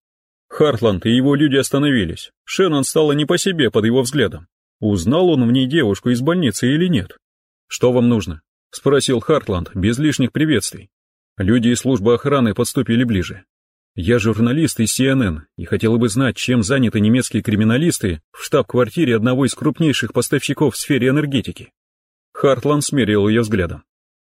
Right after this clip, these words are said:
«Простите, не расслышал ваше имя». Шеннон вознесла молитву небесам за то, что он в последние дни не имел возможности смотреть телевизор и пропустил её звёздный час. За то, что Балар не рассказал о её связи с Мацано и исчезновении из Гааги,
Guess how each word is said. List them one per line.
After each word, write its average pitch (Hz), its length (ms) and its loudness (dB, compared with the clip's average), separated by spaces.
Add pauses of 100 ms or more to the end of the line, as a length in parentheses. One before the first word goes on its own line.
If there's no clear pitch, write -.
(160)
«Простите, 101 720 -2
не 90 180 -2
расслышал 120 480 0
ваше 123 320 2
имя». 82 260 -4 (580)
Шеннон 127 380 2
вознесла 131 500 0
молитву 127 380 0
небесам 123 460 2
за 120 120 2
то, 131 300 2
что 123 220 -2
он 135 100 2
в - 80 -4
последние 131 500 0
дни 127 200 0
не 135 180 4
имел 165 240 2
возможности 123 640 0
смотреть 117 400 0
телевизор 113 540 0 (180)
и 151 140 0
пропустил 156 600 0
её 139 160 2
звёздный 104 360 0
час. - 340 -6 (300)
За 117 280 0
то, 180 260 2
что - 160 -2
Балар 139 400 2
не 101 120 2
рассказал 156 540 0
о 117 60 2
её 127 180 0
связи 123 340 0
с - 80 -6
Мацано 131 420 2
и 95 180 0
исчезновении 147 640 2
из 127 120 -2
Гааги, 95 500 0